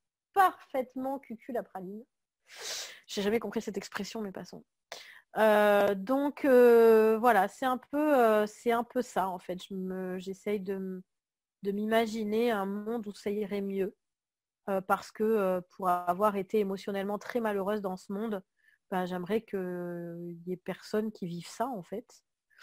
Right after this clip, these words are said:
Et après, euh, je sais pas d'où vient l'inspiration parce que je suis quelqu'un qui ne regarde pas de films parce que trop sensible, sauf à mon grand bonheur. Donc, je ne sais pas quand tes auditeurs écouteront cette interview,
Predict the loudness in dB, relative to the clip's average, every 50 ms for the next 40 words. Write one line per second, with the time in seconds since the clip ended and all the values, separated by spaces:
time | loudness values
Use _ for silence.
0 | -20 -20 -20 -20 -20 _ _ _ _ _ 0 2 4 4 4 2 0 -2 0 2
1 | 4 6 6 6 6 4 2 0 0 2 2 4 4 2 2 0 0 -2 -4 -6
2 | -6 -8 -6 -4 -4 -4 -2 2 4 4 4 4 2 -2 -4 -2 -2 -2 -2 -2
3 | -4 -8 -10 -10 -6 -2 -2 -2 -2 -4 -6 -6 -4 -2 -2 -4 -4 -4 -8 -10
4 | -10 -10 -10 -10 -8 -6 -6 -6 -6 -6 -8 -8 -6 -6 -6 -6 -4 -4 -4 -4
5 | -2 -2 -2 -2 -2 -2 -2 -2 -2 -6 -6 -4 -4 -2 -2 -4 -6 -8 -10 -14
6 | -12 -10 -10 -10 -10 -10 -8 -8 -8 -8 -8 -10 -10 -10 -10 -8 -6 -4 -4 -6
7 | -6 _ _ _ _ _ _ -20 -20 -20 -20 _ -16 -14 -2 4 8 8 8 8
8 | 6 2 -10 -20 -20 _ _ _ _ _ _ _ _ _ _ _ _ _ _ _
9 | -14 -10 -10 -8 -6 -6 -8 -6 -6 -4 -2 -2 0 0 0 4 4 6 6 4
10 | 2 -2 -16 _ _ _ _ _ _ _ -6 -6 -4 -2 0 0 0 0 0 0
11 | 2 4 4 2 2 2 -2 -4 -2 -2 -2 -2 -2 -2 -4 -4 -4 0 4 4
12 | 4 4 2 -4 -8 -8 -8 -10 -16 -12 -10 -8 -8 -8 -8 -10 -12 -12 -10 -12
13 | -10 -6 -4 -4 -4 -2 -4 -4 -6 -6